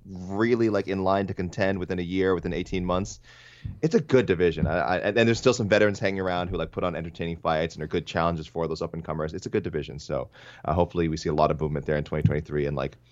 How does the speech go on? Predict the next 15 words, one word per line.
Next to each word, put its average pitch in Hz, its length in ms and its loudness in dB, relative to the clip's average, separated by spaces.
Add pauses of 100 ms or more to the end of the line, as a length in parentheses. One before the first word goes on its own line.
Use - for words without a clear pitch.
(320)
I'd 85 120 4
love 85 140 2
to - 80 8
see, - 60 2
like, 76 160 -2
three 95 180 2
Shevchenko 78 420 -2
title 76 240 0
defenses, - 380 -12
but - 200 -14 (280)
I - 40 -14
don't - 120 -14
know. - 120 -10 (180)
We'll 80 100 -4
see. - 160 -10